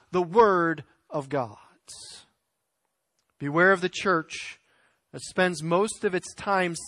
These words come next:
singing and little of its time preaching or praying or reading. You see, false teachers are not truly interested in the Word.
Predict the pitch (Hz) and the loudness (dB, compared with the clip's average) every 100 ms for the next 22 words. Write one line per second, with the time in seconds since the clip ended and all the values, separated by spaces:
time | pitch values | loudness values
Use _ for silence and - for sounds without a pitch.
0 | - 254 208 143 143 180 170 _ _ _ | -4 -2 -2 -4 -6 -10 -12 _ _ _
1 | - 147 156 196 196 180 160 156 - - | -4 -4 0 0 2 2 0 -6 -10 -6
2 | 175 160 147 143 135 _ - - 208 - | 0 0 0 -4 -12 _ -10 -4 -4 -4
3 | 190 151 131 - - 156 - 196 196 185 | -6 -6 -8 -14 -10 -10 -4 4 6 6
4 | 170 143 127 - - 165 143 131 151 165 | 2 0 -4 -14 -10 -4 -4 -4 -4 -4
5 | 135 120 113 107 98 _ _ _ _ _ | -4 -6 -10 -20 -20 _ _ _ _ _
6 | _ _ _ - 127 - 160 - 190 190 | _ _ _ -14 -8 -2 -2 0 0 0
7 | - - 190 - 156 135 143 139 - - | -4 -12 -12 -10 -10 -8 -6 -6 -8 -12
8 | 190 170 147 - 175 165 180 147 123 - | -8 -6 -6 -8 -12 -10 -6 -4 -6 -10
9 | 139 123 113 104 _ _ _ _ - 131 | -10 -10 -12 -20 _ _ _ _ -18 -16
10 | 117 107 127 135 117 - _ | -16 -16 -16 -16 -18 -20 _